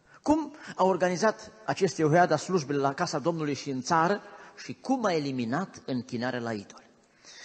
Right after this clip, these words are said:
A avut acest, uh, Jehoiada niște principii pe care nu le-a abandonat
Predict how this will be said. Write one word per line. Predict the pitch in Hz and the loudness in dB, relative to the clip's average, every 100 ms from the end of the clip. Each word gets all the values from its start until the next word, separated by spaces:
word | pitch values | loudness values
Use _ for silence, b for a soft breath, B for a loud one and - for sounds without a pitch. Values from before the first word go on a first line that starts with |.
| B | B
A | 214 | 0
avut | 226 320 | 2 2
acest, | 247 220 247 - | 0 0 -2 -2
uh, | 175 160 | -2 0
Jehoiada | 165 190 220 123 117 180 - | 2 4 2 4 2 -2 -4
niște | 165 147 160 | -6 -4 -6
principii | 156 156 160 131 | -6 -6 -4 -4
pe | 135 | -4
care | 143 151 | -2 0
nu | 170 | 2
le-a | 220 | 4
abandonat | 196 196 185 165 - - | 4 2 0 -4 -6 -14